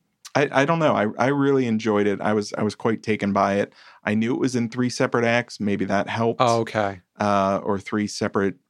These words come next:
Speaker 1: periods of time or pieces of story. I didn't know what those pieces or periods of time were, but I knew
Speaker 2: Mm-hmm.
Speaker 1: that there were two significant time jumps.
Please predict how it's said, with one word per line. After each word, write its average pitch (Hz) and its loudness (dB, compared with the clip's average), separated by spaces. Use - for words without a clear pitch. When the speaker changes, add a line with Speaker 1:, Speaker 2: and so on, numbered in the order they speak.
Speaker 1:
periods 107 -2
of 98 -6
time 98 0
or 95 -2
pieces 101 -4
of 98 -8
story. 98 -2
I 117 -2
didn't 107 -2
know 101 2
what 113 0
those 113 -2
pieces 110 -2
or 101 0
periods 104 -2
of 101 -8
time 101 0
were, 107 0
but 110 -2
I 101 0
knew 101 -2
Speaker 2:
Mm-hmm. 110 -4
Speaker 1:
that - -6
there 104 0
were 95 -2
two 107 -6
significant - -6
time 104 -2
jumps. 101 -2